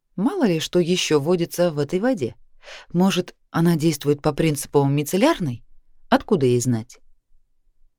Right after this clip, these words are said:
Набрав побольше воздуха, Варя нырнула. Вслед ей раздался слаженный женский вопль, полный ужаса.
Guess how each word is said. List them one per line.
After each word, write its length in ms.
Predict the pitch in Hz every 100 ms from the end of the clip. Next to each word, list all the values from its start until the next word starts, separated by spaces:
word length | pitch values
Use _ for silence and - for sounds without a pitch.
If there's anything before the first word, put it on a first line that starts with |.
| _ _ _ _
Набрав 400 | 208 247 359 -
побольше 480 | 143 139 135 123 139
воздуха, 640 | 143 254 247 247 247 247 _ _ _ _
Варя 340 | 147 226 339
нырнула. 600 | 302 277 185 156 151 151 - - _ _ _ _ _ _ -
Вслед 380 | - 135 151 143
ей 240 | 147 190
раздался 580 | 160 147 139 165 - 151
слаженный 600 | - 151 185 185 175 170
женский 420 | 151 170 - 165
вопль, 440 | 143 190 - 170 151 - - -
полный 500 | 202 190 180 185 - -
ужаса. 560 | 165 127 104 - -